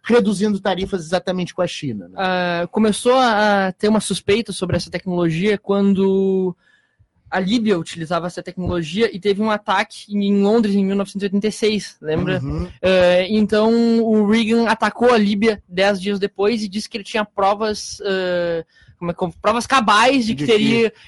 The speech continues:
Speaker 2: e de que teria acontecido a
Speaker 1: que
Speaker 2: Líbia.
Speaker 1: o Gaddafi é que tinha
Speaker 2: Isso,
Speaker 1: feito.
Speaker 2: que o Gaddafi é que tinha feito. Inclusive, a filha do Gadda-, Gaddafi foi uma das, das vítimas do, do ataque do Reagan.
Speaker 1: Sim.
Speaker 2: Então, aí começou a se levantar uma suspeita.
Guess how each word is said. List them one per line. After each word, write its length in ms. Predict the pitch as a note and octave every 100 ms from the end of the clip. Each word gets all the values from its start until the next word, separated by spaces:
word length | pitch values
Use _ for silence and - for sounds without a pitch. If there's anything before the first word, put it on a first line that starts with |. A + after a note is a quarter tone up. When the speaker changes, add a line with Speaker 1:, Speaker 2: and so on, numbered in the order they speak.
| -
Speaker 2:
e 400 | G#3 G3+ G3+ F#3
de 80 | -
que 160 | G#3+
teria 320 | G3 G#3 G#3 A3+
acontecido 460 | A3+ G#3 - G#3+
a 60 | G#3+
Speaker 1:
que 40 |
Speaker 2:
Líbia. 300 | G3+ G#3+ A3+
Speaker 1:
o 40 | G3+
Gaddafi 580 | F3+ D#3+ E3+ F3+ -
é 20 | E3
que 120 | E3
tinha 280 | - G3 G3
Speaker 2:
Isso, 120 | F3+
Speaker 1:
feito. 200 | D3+ C3
Speaker 2:
que 40 |
o 40 | F3+
Gaddafi 320 | F#3 F#3+ G3+
é 20 |
que 80 | -
tinha 120 | G#3+
feito. 160 | G#3 F3+
Inclusive, 240 | F3+ F3
a 40 | G3+
filha 160 | G#3
do 60 | F#3+
Gadda-, 300 | G3+ F3+ - F3+
Gaddafi 400 | E3+ E3+ F#3 -
foi 120 | G3+
uma 140 | G3+
das, 420 | G3+ G3+ F#3+ - F#3+
das 200 | F#3+ E3+
vítimas 360 | F#3+ - G3+
do, 320 | F3 F#3+ F#3 F#3
do 80 |
ataque 320 | F3+ F3 F3+ F3+
do 500 | F#3 F3+ F3+ F3 F3+
Reagan. 260 | E3+ C#3+ C3+ - -
Speaker 1:
Sim. 80 | -
Speaker 2:
Então, 220 | A#2 A3+
aí 100 | A#3+
começou 340 | B3 C4 - B3+
a 60 |
se 100 | B3
levantar 260 | B3 A#3+ A#3+
uma 100 | A#3+
suspeita. 580 | - - B3 A#3 -